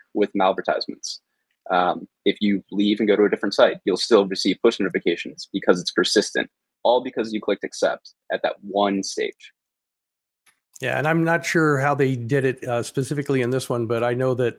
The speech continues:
Speaker 2: when they start doing pop-ups to get authorization to change a setting or to access something and do something that requires admin privileges or something like that,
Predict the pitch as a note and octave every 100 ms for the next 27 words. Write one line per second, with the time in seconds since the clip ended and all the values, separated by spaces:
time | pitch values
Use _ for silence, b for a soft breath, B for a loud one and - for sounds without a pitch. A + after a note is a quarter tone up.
0 | - C#3 C3 A#2+ - E3+ C#3 D3+ C#3+ C3
1 | D3 D3+ C3 A2 - - - - B2+ A2+
2 | A2 A2 C#3 - C#3 C#3 C3+ B2 A2 A#2
3 | B2+ - C#3+ C3+ A2 - C3+ B2+ B2+ -
4 | B2+ C3 C3 A#2+ A#2 A2+ B2+ - C3 A2+
5 | C3+ B2+ B2+ B2 A2+ A#2 _ _ C3+ C#3+
6 | D3 C3 B2+ B2 A#2 B2 A#2+ A#2+ B2 A#2+
7 | A2 B2+ B2 C3+ B2+ A2+ A2 A#2 A2 A2
8 | A#2